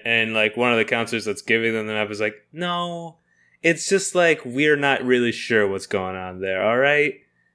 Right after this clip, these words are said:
There's no fucking such thing, dude." And this is played, this is played by Jason Mantzoukas, and he's like, "You know what, you fuckers,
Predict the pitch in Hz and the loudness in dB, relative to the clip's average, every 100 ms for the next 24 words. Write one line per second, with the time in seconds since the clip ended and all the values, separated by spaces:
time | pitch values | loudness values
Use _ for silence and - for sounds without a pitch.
0 | _ _ - 160 160 196 190 - 156 151 | _ _ -2 0 2 2 2 0 0 2
1 | 156 147 147 123 117 120 - - 113 104 | 0 -2 -2 0 0 -2 -4 2 4 4
2 | 98 90 - 98 101 101 - _ _ - | 0 -6 0 2 2 0 -4 _ _ -2
3 | 117 131 147 135 - 151 139 - - 127 | 2 2 2 -2 2 2 2 -6 -6 -6
4 | 127 147 143 143 139 139 139 139 135 127 | -2 2 2 2 4 2 2 2 2 2
5 | 127 120 104 98 101 101 101 104 107 - | 2 0 0 -4 -4 -4 0 0 0 -4
6 | - - - _ _ 160 196 247 247 254 | -20 -20 -20 _ _ 0 2 2 2 2
7 | 240 190 254 - - - 208 - 202 190 | 2 0 -4 -4 -6 2 2 4 0 2
8 | 185 - | -6 -10